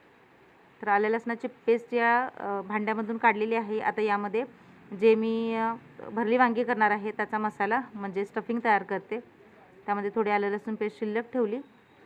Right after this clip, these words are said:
भाजलेले शेंगदाणे होते, शेंगदाणे वगैरे भाजून ठेवते त्यामुळे ते बरं पडतं. ते घातलेलं आहे. इथे कोथिंबीर धुवून ठेवले, कांदा चिरून ठेवलेला आहे, चहा पण ठेवलेला आहे तिकडे, आमटी झालेली आहे.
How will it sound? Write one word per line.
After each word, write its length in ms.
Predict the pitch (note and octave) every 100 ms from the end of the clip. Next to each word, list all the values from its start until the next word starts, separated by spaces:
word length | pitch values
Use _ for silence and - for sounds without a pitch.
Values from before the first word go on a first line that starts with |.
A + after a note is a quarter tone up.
| - _ _ _ _ _
भाजलेले 440 | G3 A3+ G3 G#3+ A3
शेंगदाणे 380 | B3 A3 G#3+ B3
होते, 220 | B3+ A3
शेंगदाणे 360 | B3 G#3+ A3
वगैरे 240 | A3+ A3+ A3+
भाजून 320 | A#3+ G#3+ B3
ठेवते 220 | C4 A#3
त्यामुळे 280 | A3 G#3+ G#3+
ते 60 | A#3
बरं 180 | G#3+ G3+
पडतं. 320 | F#3+ F3+ A3+ - _ - _
ते 60 | A3
घातलेलं 420 | A3+ A3+ A3 G#3+
आहे. 260 | G3+ F3+ A3 - _ _ _ _ -
इथे 140 | F#3+
कोथिंबीर 420 | A3 G#3+ A#3 A#3
धुवून 220 | A#3 B3+ A#3
ठेवले, 260 | A#3+ G#3
कांदा 260 | G#3+ G#3 G3+
चिरून 260 | B3 A3+
ठेवलेला 340 | A#3 A#3+ G3+ G3+
आहे, 180 | F#3+ G3 - _ _ _ _ _ - _ - -
चहा 400 | G#3 G#3 A3 A#3
पण 260 | A3+ A#3+
ठेवलेला 360 | A#3+ A#3+ G#3 G#3
आहे 140 | G3
तिकडे, 340 | G3 G3 G3 A#3+ - - - -
आमटी 280 | G3+ G3
झालेली 320 | A#3 A#3 G#3 G#3
आहे. 240 | G3 G3+